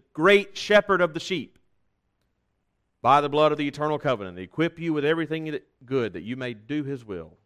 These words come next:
working in us that which is pleasing in his sight,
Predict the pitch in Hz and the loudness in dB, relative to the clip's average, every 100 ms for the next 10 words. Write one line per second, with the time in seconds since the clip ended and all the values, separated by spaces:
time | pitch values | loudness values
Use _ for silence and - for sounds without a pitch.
0 | _ 107 135 135 143 - 190 185 113 98 | _ -10 -10 -8 -10 -2 0 0 -2 -6
1 | - 113 92 107 104 95 - 113 101 98 | -8 -6 -6 -10 -14 -16 -12 -12 -12 -14
2 | 98 95 95 - 123 151 | -14 -14 -14 -8 -6 -6